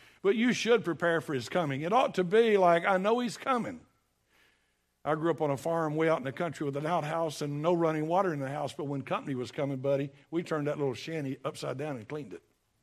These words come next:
Jesus is coming. You should live in light of that fact. He was dying,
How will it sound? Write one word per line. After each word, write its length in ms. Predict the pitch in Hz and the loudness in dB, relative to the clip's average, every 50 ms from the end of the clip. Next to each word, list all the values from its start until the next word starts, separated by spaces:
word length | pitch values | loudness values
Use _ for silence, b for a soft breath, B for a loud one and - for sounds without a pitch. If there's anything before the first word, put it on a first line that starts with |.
| _ _ _ _ _ _ _ _ _ _ _ _ _ _ _ _ - | _ _ _ _ _ _ _ _ _ _ _ _ _ _ _ _ -12
Jesus 480 | 120 120 156 185 175 127 127 113 - - | -6 -2 -2 -2 -2 -2 -6 -8 -8 -10
is 100 | 120 107 | -12 -10
coming. 360 | - - 135 107 92 82 80 87 _ _ _ _ _ _ _ _ _ _ _ _ - | -8 -8 -8 -8 -10 -14 -18 -20 _ _ _ _ _ _ _ _ _ _ _ _ -12
You 80 | 143 135 | -12 -10
should 180 | - - 139 | -8 -6 -4
live 140 | 147 160 151 | -4 -2 -2
in 160 | 135 120 127 - | -4 -6 -8 -10
light 260 | - 127 139 156 151 | -8 -4 -2 -2 -2
of 100 | 127 107 | -2 -4
that 240 | 101 113 107 - - | -6 -8 -10 -10 -12
fact. 360 | - 127 104 92 85 _ _ _ _ _ _ _ _ _ _ _ _ _ _ _ _ | -12 -12 -12 -12 -14 _ _ _ _ _ _ _ _ _ _ _ _ _ _ _ _
He 140 | - 180 196 | -4 -2 0
was 180 | 180 160 143 120 | 0 0 -2 -2
dying, 760 | 120 160 175 196 208 208 185 165 151 156 160 165 175 160 | 0 4 6 8 8 8 8 6 4 2 0 -2 -6 -8